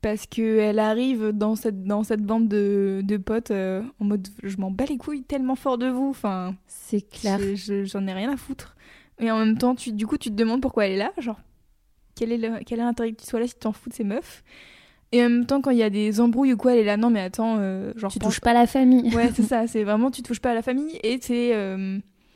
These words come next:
Speaker 1: quand tu crois qu'elle déteste quelqu'un, en fait, elle l'aime bien. Il y a un truc un peu
Speaker 2: Ouais, en fait, elle challenge les gens. Enfin,
Speaker 1: Ouais.
Speaker 2: c'est sa façon, d-, à elle, de montrer, je pense, son amitié, c'est qu'elle, euh, elle les met pas dans une zone de confort. Et c'est trop bien, du coup. Enfin, t-, enfin, elle va faire ça pendant quatre saisons, hein.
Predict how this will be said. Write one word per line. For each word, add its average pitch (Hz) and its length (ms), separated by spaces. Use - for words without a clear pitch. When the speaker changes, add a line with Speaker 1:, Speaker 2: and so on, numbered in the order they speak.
Speaker 1:
quand 233 120
tu 240 120
crois 269 160
qu'elle 262 140
déteste 226 300
quelqu'un, 254 300
en 240 100
fait, 240 180
elle 220 100
l'aime 196 220
bien. 247 480
Il - 40
y 233 40
a 233 60
un 226 80
truc 277 220
un 220 140
peu 277 360
Speaker 2:
Ouais, 277 100
en 330 80
fait, 311 180
elle 214 160
challenge 262 420
les 247 140
gens. 254 300
Enfin, 233 100
Speaker 1:
Ouais. 247 40
Speaker 2:
c'est 240 140
sa 254 160
façon, 262 320
d-, 220 120
à 214 400
elle, 226 320
de 196 120
montrer, 196 440
je - 80
pense, - 300
son 202 200
amitié, 196 300
c'est 240 160
qu'elle, 190 360
euh, 190 460
elle 185 240
les 185 200
met 190 140
pas 233 140
dans 220 100
une 202 200
zone 202 200
de 196 100
confort. - 580
Et 208 100
c'est 208 120
trop - 180
bien, 240 140
du 208 140
coup. - 120
Enfin, 190 180
t-, - 140
enfin, 180 160
elle 180 80
va 185 120
faire 196 140
ça 214 100
pendant 190 240
quatre 190 200
saisons, 196 300
hein. 175 120